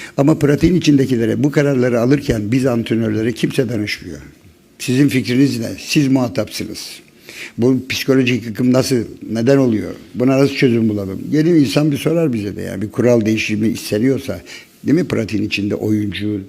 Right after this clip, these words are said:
antrenör, pratiğin içindeki insanlara bir sorun. Bakın sonra hepimiz üzülüyoruz oluyor. Ee,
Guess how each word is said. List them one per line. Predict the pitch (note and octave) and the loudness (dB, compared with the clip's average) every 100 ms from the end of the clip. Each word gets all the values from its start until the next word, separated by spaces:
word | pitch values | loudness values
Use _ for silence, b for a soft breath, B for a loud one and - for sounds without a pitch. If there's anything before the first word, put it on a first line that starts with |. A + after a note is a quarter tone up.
| - | -10
antrenör, | G#2+ G2 G#2 G2+ G#2 G#2 | -8 -6 -6 -4 -4 -6
pratiğin | - G2+ G#2+ A2 G#2 | -6 -6 -6 -4 -6
içindeki | G2 G2 G2+ - | -6 -6 -6 -6
insanlara | G#2+ G2+ G#2 G#2 G#2+ F#2 B B B B | -8 -6 -6 -4 -4 -8 B B B B
bir | - | -10
sorun. | - C3+ D#3 - - - _ - | 0 2 2 -4 -16 -20 _ -14
Bakın | G#2 A2+ | -10 -8
sonra | - C#3+ C#3+ | -6 -2 2
hepimiz | C3+ D#3 D3+ D3 | 2 2 0 0
üzülüyoruz | C3 C#3 C3+ G2 | -2 0 -2 -2
oluyor. | F2 D#2+ D#2+ - _ _ B B B B B - G#2+ | -8 -12 -14 -16 _ _ B B B B B -10 -2
Ee, | A2+ A2 A2 | 2 4 2